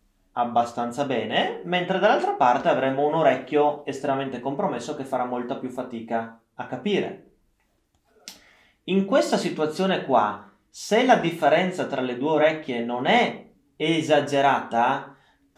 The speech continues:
per dire proprio dei numeri, non deve superare il sessantacinque per cento, i sessantacinque decibeli in realtà,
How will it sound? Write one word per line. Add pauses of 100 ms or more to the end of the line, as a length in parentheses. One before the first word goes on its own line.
(100)
per
dire
proprio
dei
numeri,
non
deve
superare
il
sessantacinque
per
cento,
i
sessantacinque
decibeli
in
realtà,